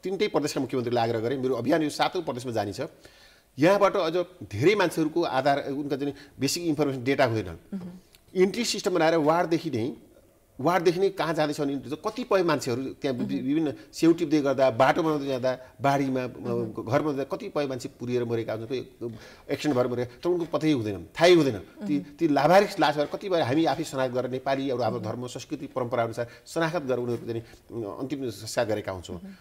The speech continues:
Speaker 1: डेटा सिस्टम बनायो भने उसँग आ-, एउटा कार्ड, अ, बि-, बि-, के अस्थायी भयो प्रकारको कार्डहरू दिने।
Speaker 2: यस्ता
Speaker 1: ट्रेनिङ
Speaker 2: खालका
Speaker 1: गरेर
Speaker 2: जति पनि समस्याहरू छन् नि, यहाँले भन्नुभयो कि बेवारिसी अवस्थामा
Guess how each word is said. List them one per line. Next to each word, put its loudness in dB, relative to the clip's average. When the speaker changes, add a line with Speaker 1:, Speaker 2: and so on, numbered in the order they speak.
Speaker 1:
डेटा 8
सिस्टम 0
बनायो 6
भने 6
उसँग 0
आ-, 0
एउटा 2
कार्ड, 0
अ, -8
बि-, -6
बि-, -4
के 8
अस्थायी 4
भयो 4
प्रकारको 0
कार्डहरू 2
दिने। -2
Speaker 2:
यस्ता -2
Speaker 1:
ट्रेनिङ 10
Speaker 2:
खालका 10
Speaker 1:
गरेर 4
Speaker 2:
जति 8
पनि 6
समस्याहरू 4
छन् 2
नि, -2
यहाँले 0
भन्नुभयो -2
कि -2
बेवारिसी 4
अवस्थामा 6